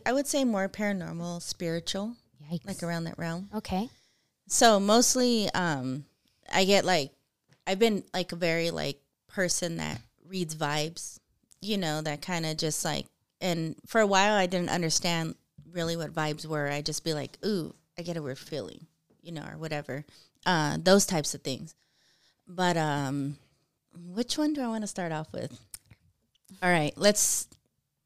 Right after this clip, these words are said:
Speaker 1: let's kinda rewind back,
Speaker 2: Okay.
Speaker 1: um, to my husband and I. We had, before we had our son Cash, I had, uh, it's called an ectopic pregnancy.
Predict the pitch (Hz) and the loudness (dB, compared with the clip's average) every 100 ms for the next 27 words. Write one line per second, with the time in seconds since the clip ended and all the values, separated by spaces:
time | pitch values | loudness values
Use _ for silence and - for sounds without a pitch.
0 | _ 190 214 - 262 220 180 190 196 185 | _ -10 -6 0 2 0 0 0 0 0
1 | 175 160 156 175 - 220 185 - 170 _ | 0 0 -2 -4 -10 -6 -6 -6 -10 _
2 | 175 156 143 139 147 151 _ _ _ _ | -6 -4 -4 -6 -8 -12 _ _ _ _
3 | _ _ _ _ _ - - 208 165 156 | _ _ _ _ _ -8 0 2 2 0
4 | - _ _ _ _ 185 190 196 196 233 | -8 _ _ _ _ -4 0 0 0 0
5 | 208 160 147 151 160 _ _ - 170 170 | 0 0 -2 -4 -8 _ _ -6 0 2
6 | 170 175 165 147 156 175 - 196 180 185 | 2 2 2 0 0 -4 0 0 0 -2
7 | 175 160 - 160 160 170 165 156 151 139 | -4 -4 -8 -4 -4 -2 -4 -4 -4 -4
8 | 165 - - _ _ _ _ _ _ _ | -2 -4 -4 _ _ _ _ _ _ _
9 | _ _ - - 175 165 160 151 151 160 | _ _ -18 -4 -2 0 -2 -4 -4 -4
10 | 151 - 170 - 185 170 151 147 156 160 | -4 -4 -6 -4 -6 -4 -6 -4 -6 -6
11 | 156 - 160 - 156 170 - 233 | -8 -8 -10 -8 -6 -6 -4 -4